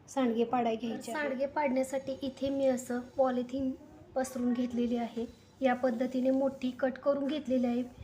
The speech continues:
तर आता आपण सांडगे पाडायला याच्यावरती पाडणार आहोत. आणि जर तुमच्याकडे पॉलिथिन नसेल तर तुम्ही या पद्धतीने असं ताटाला तेल लावून याच्यामध्ये जरी तुम्ही सांडगे पाडले तरीही चालतात.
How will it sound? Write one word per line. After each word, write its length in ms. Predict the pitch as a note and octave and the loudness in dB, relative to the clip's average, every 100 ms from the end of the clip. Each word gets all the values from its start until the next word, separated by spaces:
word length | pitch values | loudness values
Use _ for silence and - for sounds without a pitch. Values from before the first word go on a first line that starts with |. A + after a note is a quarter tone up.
| - - - - - | -20 -20 -20 -20 -6
तर 100 | B3+ | 0
आता 200 | B3+ C#4 | 0 2
आपण 240 | C4+ D4 D4 | 0 0 -2
सांडगे 420 | D#4+ D4+ B3 C#4 | -2 -2 0 0
पाडायला 420 | C#4+ C4+ A#3+ A#3+ | 2 2 2 0
याच्यावरती 540 | B3+ B3+ C4+ C#4 C#4 | 0 0 0 0 -2
पाडणार 460 | - D4 B3+ A#3 A#3 | 0 2 2 0 -2
आहोत. 260 | A#3 A#3+ C4 - - - - - - | -4 -4 -8 -12 -20 -20 -20 -20 -8
आणि 220 | B3 C4 | -4 0
जर 180 | B3 C#4+ D4 | 4 2 2
तुमच्याकडे 420 | C#4+ C#4 C#4 D4+ | -4 -2 2 2
पॉलिथिन 560 | D4+ C#4+ C#4 D4 D#4 | 4 4 4 2 2
नसेल 380 | D#4 D#4 C#4 C#4 - - - | 2 0 -2 -4 -8 -20 -2
तर 100 | C4 | -2
तुम्ही 340 | - C#4 C#4+ C#4 | 0 -4 -4 -2
या 120 | C#4 | -2
पद्धतीने 600 | C#4+ D4 B3 C4 C#4+ C#4 | 0 -2 -2 -6 -6 -2
असं 220 | C#4 C4+ C4+ - - - | -2 -2 -6 -8 -18 -4
ताटाला 400 | C#4 C4 C4 C4+ | 0 0 0 -2
तेल 300 | C#4 C#4+ C#4 | -2 -2 0
लावून 300 | C#4 C4 C4+ - - - - | 0 0 0 -6 -16 -14 -6
याच्यामध्ये 520 | C4 C#4 C#4+ C#4+ D4 | -4 -2 -2 -4 -4
जरी 220 | C4 D4 | -6 -6
तुम्ही 500 | - C#4 C#4+ D#4+ D#4+ | -6 -6 -6 -8 -10
सांडगे 420 | - C#4 C4 B3+ | -6 -2 0 0
पाडले 360 | C4 C4+ A#3+ B3+ C4 | 0 -2 0 -2 0
तरीही 380 | C#4 C4 B3+ C#4 | 0 0 -2 -4
चालतात. 500 | D#4 C4+ A3+ A#3 | 0 0 0 -4